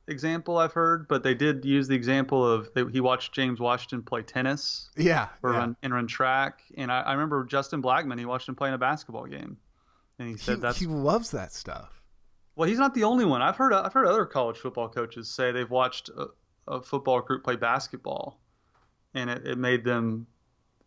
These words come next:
Speaker 1: even more certain that was someone they wanted on their team. I guess certain things you do athletically just translates. And
Speaker 2: Yeah,
Speaker 1: 'cause
Speaker 2: and
Speaker 1: he's
Speaker 2: I
Speaker 1: not the
Speaker 2: think
Speaker 1: only one I've heard say that.
Speaker 2: I think it contextualizes whenever, 'cause when you're playing football, I mean,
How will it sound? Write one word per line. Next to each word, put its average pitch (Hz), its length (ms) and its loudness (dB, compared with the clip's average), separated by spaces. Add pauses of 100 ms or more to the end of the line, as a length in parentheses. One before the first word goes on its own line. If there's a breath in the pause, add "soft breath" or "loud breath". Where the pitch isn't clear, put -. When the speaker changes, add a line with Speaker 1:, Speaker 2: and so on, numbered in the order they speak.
(140)
Speaker 1:
even 123 240 0
more 120 160 2
certain 123 380 0
that 117 120 -2
was 110 100 -10
someone 120 280 -4
they 113 80 -2
wanted 113 240 0
on 110 80 -2
their 110 100 -4
team. 120 280 -2
I 123 80 0
guess 143 300 -2 (520 soft breath)
certain 185 320 2
things 147 260 2
you 139 80 0
do 135 640 2
athletically 127 920 -2
just - 240 -12
translates. 117 1000 -6
And 127 180 -4
Speaker 2:
Yeah, 170 140 6
Speaker 1:
'cause 165 100 2
Speaker 2:
and 160 160 2 (220)
Speaker 1:
he's 139 140 -8
Speaker 2:
I - 60 4
Speaker 1:
not 190 100 4
the 214 60 4
Speaker 2:
think 147 40 4
Speaker 1:
only 147 160 4
one 131 120 4
I've 120 100 0
heard 123 160 -2
say 123 200 -4
that. - 240 -6 (280)
Speaker 2:
I 151 60 0
think 220 180 2
it 143 120 -8
contextualizes 107 840 -4
whenever, 123 300 -2
'cause - 280 -4
when 240 80 0
you're 240 80 0
playing 262 220 0
football, 170 520 2
I 151 40 -2
mean, 151 320 0